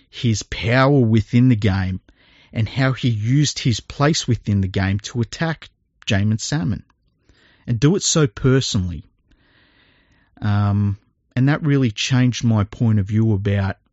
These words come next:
what I think should happen in this situation. If I was running the N R L, I would fine Ricky Stuart fifty thousand dollars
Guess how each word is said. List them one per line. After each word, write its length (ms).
what 240
I 80
think 260
should 220
happen 380
in 140
this 140
situation. 840
If 220
I 140
was 260
running 320
the 240
N 100
R 340
L, 220
I 120
would 180
fine 380
Ricky 260
Stuart 460
fifty 320
thousand 460
dollars 520